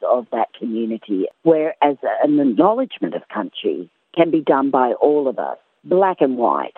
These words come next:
wherever we come from. It's us showing that we have an awareness of the land and respect for it, and that we're visiting someone else's land,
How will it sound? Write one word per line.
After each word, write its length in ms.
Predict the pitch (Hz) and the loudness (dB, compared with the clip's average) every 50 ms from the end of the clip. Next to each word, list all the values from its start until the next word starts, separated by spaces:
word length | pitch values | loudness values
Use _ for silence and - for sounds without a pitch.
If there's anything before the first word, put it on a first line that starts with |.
| - - _ | -20 -20 _
wherever 480 | - 175 175 - - 190 202 160 180 156 | 2 2 2 4 2 0 2 2 0 0
we 160 | 151 143 127 | 0 -2 -2
come 320 | - - - 110 104 98 | -2 -4 -4 -4 -4 -6
from. 320 | - - 107 101 90 85 90 - - - 82 - - - - _ _ - | -4 0 0 0 0 0 -6 -12 -16 -18 -18 -18 -20 -20 -20 _ _ 0
It's 240 | 175 160 - - - - - - | 0 0 0 -2 -4 -2 -2 -2
us 240 | 160 170 185 190 - - - - | -2 -2 -4 -8 -4 0 2 4
showing 400 | - 180 151 139 139 127 127 135 | 4 4 2 2 0 0 0 0
that 80 | 127 - | 2 2
we 160 | 147 165 151 | 2 0 2
have 240 | 120 135 143 131 135 | 2 0 2 2 2
an 80 | 139 | 2
awareness 560 | 143 135 123 135 147 139 135 139 156 151 - - 151 | 2 2 4 4 4 4 2 0 -2 -4 -2 -2 -2
of 80 | 139 113 - | -2 0 0
the 80 | 143 131 | 0 2
land 400 | 131 131 123 123 117 117 123 120 | 2 2 2 0 0 -2 -2 -2
and 160 | 123 120 131 | -2 -2 0
respect 480 | 123 131 113 - - - 151 - - - - | -2 -4 -6 -6 0 0 0 0 0 -6 -2
for 320 | - 117 113 92 90 95 135 | 0 2 2 2 2 0 0
it, 160 | 165 - - - - - _ _ _ | -2 -4 -6 -14 -16 -18 _ _ _
and 240 | - 156 156 156 147 | -4 -4 -4 0 2
that 160 | 160 147 - - - | 2 2 2 2 2
we're 160 | 165 151 139 135 196 | 0 0 0 0 0
visiting 480 | 185 - - - - 127 117 113 - | 0 0 -2 -8 -8 -6 -6 -6 -4
someone 320 | - - 147 139 135 131 127 | -2 0 0 2 2 2 2
else's 400 | 123 120 - - - 127 117 98 - | 0 0 -2 -2 -2 -2 -2 0 0
land, 640 | 135 131 131 117 101 92 95 98 - 117 131 - - | 0 2 2 2 0 0 -2 -2 -4 -4 -6 -6 -10